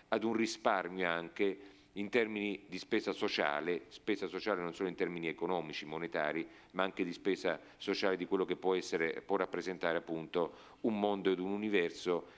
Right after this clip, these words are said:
di difficoltà, di disagio, di disabilità, di diversità. Quindi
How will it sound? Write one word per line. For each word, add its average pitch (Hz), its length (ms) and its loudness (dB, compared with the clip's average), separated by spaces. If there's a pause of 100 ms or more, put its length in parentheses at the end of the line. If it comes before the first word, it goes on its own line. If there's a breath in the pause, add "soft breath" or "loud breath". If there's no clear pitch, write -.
di 92 120 -12
difficoltà, 92 840 -2
di 90 100 -8
disagio, 85 540 0
di 85 120 -6
disabilità, 87 800 0
di 90 120 -12
diversità. 78 640 -4 (920 loud breath)
Quindi 92 480 0